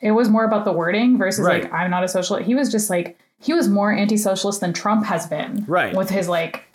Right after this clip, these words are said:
Speaker 1: with his, like, which is, like, how, like, I don't know why the Dems can't build a bigger tent.
Speaker 2: Yeah, a-, and, and also it's just, like, we don't see that same type of alienation. Like, the Republican Party doesn't do that for their, to, to, for their, like, extremely right-wing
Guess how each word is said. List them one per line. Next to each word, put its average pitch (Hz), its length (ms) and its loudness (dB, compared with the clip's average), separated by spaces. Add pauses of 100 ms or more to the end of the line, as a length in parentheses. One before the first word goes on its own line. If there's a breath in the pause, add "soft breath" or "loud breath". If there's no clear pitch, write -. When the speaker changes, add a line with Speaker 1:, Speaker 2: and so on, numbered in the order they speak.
(680)
Speaker 1:
with 208 140 -2
his, 196 140 0
like, 180 440 -2
which 262 260 2
is, 240 100 0
like, 247 220 0
how, 214 320 -2
like, 208 160 0
I - 140 -2
don't 214 120 2
know 214 100 2
why 185 200 0
the 185 80 0
Dems 180 340 -2
can't 180 240 -2
build 180 200 0
a - 20 -2
bigger 165 300 -4
tent. 165 480 -6 (320 soft breath)
Speaker 2:
Yeah, 143 360 2
a-, 123 300 -2
and, 135 100 -2
and 139 160 0
also 143 320 0
it's 117 120 -2
just, - 160 -6
like, 110 120 -6
we 120 100 -2
don't 117 200 -2
see 131 120 -6
that 110 160 -2
same 110 220 -2
type 104 200 -4
of 95 80 -8
alienation. 98 720 -2
Like, 92 160 -4
the 98 100 -4
Republican 101 420 -4
Party 98 260 -4
doesn't 90 260 -6
do 95 180 -4
that 85 220 -4
for 92 120 -10
their, 90 300 -4 (180)
to, 104 140 -6
to, 101 200 -10
for 101 140 -6
their, 98 180 -2
like, 95 180 -4
extremely 90 480 -6
right-wing 85 580 -4